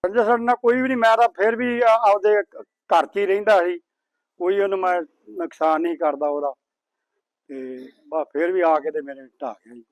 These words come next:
ਬੰਦੇ ਪੰਜ, ਪੰਜ ਪੰਚਾਇਤਾਂ ਇਸ ਬੰਦੇ ਨੇ ਲਿਆਂਦੀਆਂ ਤੇ ਪੰਜਾਂ ਨੇ ਇਹਦੇ, ਇਹਨੂੰ, ਇਹਨੇ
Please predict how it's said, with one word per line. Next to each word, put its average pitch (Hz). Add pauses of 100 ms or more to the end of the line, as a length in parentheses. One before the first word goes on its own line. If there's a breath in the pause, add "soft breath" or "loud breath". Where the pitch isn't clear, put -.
(180)
ਬੰਦੇ 190
ਪੰਜ, 214
ਪੰਜ 208
ਪੰਚਾਇਤਾਂ 196
ਇਸ 196
ਬੰਦੇ 170
ਨੇ 180
ਲਿਆਂਦੀਆਂ 151 (640)
ਤੇ 196
ਪੰਜਾਂ 208
ਨੇ 233
ਇਹਦੇ, 240
ਇਹਨੂੰ, 247 (140)
ਇਹਨੇ 240